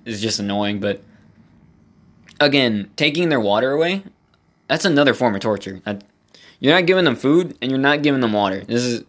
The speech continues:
literally just a Holocaust again. And, or I guess, the, the first, <laughs> the prequel. And, um,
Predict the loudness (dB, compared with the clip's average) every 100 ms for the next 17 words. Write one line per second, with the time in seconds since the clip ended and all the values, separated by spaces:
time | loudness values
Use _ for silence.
0 | -10 -2 2 2 0 -2 0 2 0 0
1 | -4 -4 -4 -4 -6 -12 _ _ _ _
2 | -4 0 0 0 -4 _ _ 0 2 2
3 | 0 -2 -2 -10 -18 -20 _ _ -12 -12
4 | -14 _ -6 -6 2 2 2 -4 _ _
5 | _ -10 -8 -8 -8 -2 2 2 2 -2
6 | -2 -4 -6 -8 _ _ _ _ _ -6
7 | -2 0 0 -2 -4 -6